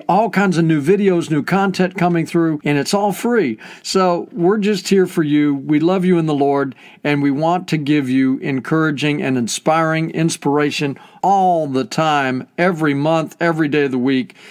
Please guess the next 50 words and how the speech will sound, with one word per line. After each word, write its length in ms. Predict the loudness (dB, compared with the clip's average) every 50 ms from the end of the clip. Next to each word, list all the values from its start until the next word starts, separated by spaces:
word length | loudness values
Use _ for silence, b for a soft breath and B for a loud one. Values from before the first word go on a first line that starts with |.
| B B
So 400 | B -4 0 2 2 2 2 0
I 140 | 0 0 0
hope 260 | 0 0 -2 -2 0
you'll 120 | 0 -2 0
go 260 | 2 0 0 2 2
there 260 | 0 0 0 0 0
to 200 | -2 -4 -2 -2 0
our 140 | 0 0 0
YouTube 440 | 0 0 0 0 0 0 0 0 0
channel 460 | 0 0 0 2 0 0 -2 -4 B B B B B B B
and 180 | -2 0 0 0
subscribe 680 | -2 -2 -2 -4 -4 -4 -2 0 2 2 2 0 -2 -4
to 180 | -4 -2 0 0
it. 120 | 0 0
It's 240 | -2 -2 -4 -2 0
really 300 | 2 2 4 2 2 0
growing. 420 | 0 0 0 0 0 -2 -2 -2
You'll 160 | -2 0 0 0
want 160 | 0 0 0
to 60 | 0
be 120 | -2 -2
part 280 | -2 0 0 0 0 0
of 60 | 0
that. 300 | 0 0 0 0 -2 -2 -2
Also, 380 | 0 0 0 2 0 0 0 2
our 120 | 0 0
podcast, 680 | 0 0 0 0 0 0 -2 -2 0 0 -2 -2 -4 -2
we're 220 | -2 0 0 -2
continuing 680 | -2 -4 -4 -4 -2 0 0 2 2 2 2 0 0 -2 -4
to 400 | -2 -2 0 0 2 0 -2 -4
bring 420 | -4 -4 -2 -2 0 0 -2 0
you 120 | -2 -2 -2
great 320 | 0 0 0 0 0 0
messages 640 | 0 -2 -2 -2 -2 -4 -2 0 0 0 0 0 0
in 140 | -2 0 0
the 80 | 0
Lord, 500 | 0 2 2 2 0 0 -2 -6 -8 -10
trying 300 | -6 -2 0 0 0 0 -2
to 100 | -2 -2
inspire 440 | -2 -2 -2 -2 0 2 2 2
you 260 | 2 2 2 2 2 2
when 180 | 0 0 0 0
you're 80 | 0
driving 420 | 0 2 2 2 2 0 0 0 0
in 80 | 0
the 100 | 0 0
car 400 | 0 0 0 2 2 2 0 0 0
or 180 | 0 0 0 0
anywhere 400 | 0 0 0 0 0 0 2 2
else. 380 | 0 0 0 -2 -4 -6 -10